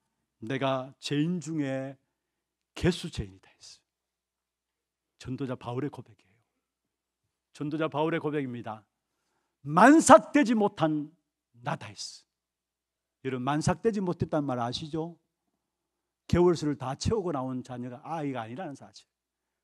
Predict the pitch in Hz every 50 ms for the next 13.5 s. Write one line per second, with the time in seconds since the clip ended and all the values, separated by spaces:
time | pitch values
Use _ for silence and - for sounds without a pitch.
0 | _ _ _ _ _ _ _ _ _ _ _ _ _ _ _ _ _ _ - 139
1 | 151 147 - 196 180 156 120 - 95 92 - - _ _ _ _ _ _ _ _
2 | _ _ _ _ _ _ _ _ _ _ _ _ _ _ _ - 131 127 110 -
3 | 117 107 - - 113 104 104 98 _ - - - - _ _ _ _ _ _ _
4 | _ _ _ _ _ _ _ _ _ _ _ _ _ _ _ _ _ _ _ _
5 | _ _ _ _ _ - 120 139 151 175 180 - - 196 202 202 208 220 208 -
6 | - - 175 180 202 208 190 202 208 196 175 - - 165 160 - 131 - 127 113
7 | 110 120 120 - _ 123 _ _ _ _ _ _ _ _ _ _ _ _ _ _
8 | _ _ _ _ _ _ _ _ _ - 131 139 147 156 170 185 - 175 202 190
9 | - 202 202 180 190 180 160 151 - 147 143 123 113 113 113 - 92 - _ _
10 | _ _ _ _ _ _ _ _ _ _ _ _ _ _ _ _ _ _ _ _
11 | _ _ _ - 131 120 120 131 131 131 123 151 151 143 - 151 147 147 147 151
12 | 165 175 - _ _ _ _ - 135 151 147 143 139 - - 160 151 156 160 156
13 | 156 147 135 139 131 131 131 127 127 131